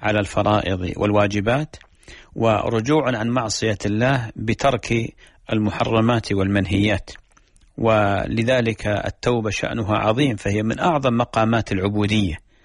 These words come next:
وهذا الحديث العظيم، آه، فيه بيان بأن الله تعالى، آه، يحب، آه، عبده إذا تاب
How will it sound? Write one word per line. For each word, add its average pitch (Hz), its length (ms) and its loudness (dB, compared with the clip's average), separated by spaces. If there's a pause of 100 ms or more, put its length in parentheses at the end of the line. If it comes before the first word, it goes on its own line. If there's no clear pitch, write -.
(520)
وهذا 139 320 2
الحديث 165 400 0
العظيم، 117 520 0 (640)
آه، 104 300 0
فيه 147 560 2 (480)
بيان 139 380 2
بأن 120 280 -2
الله 120 280 0
تعالى، 113 640 0 (580)
آه، 107 220 2
يحب، 131 680 -2 (380)
آه، 110 160 0
عبده 117 500 0
إذا 104 260 2
تاب 92 300 -2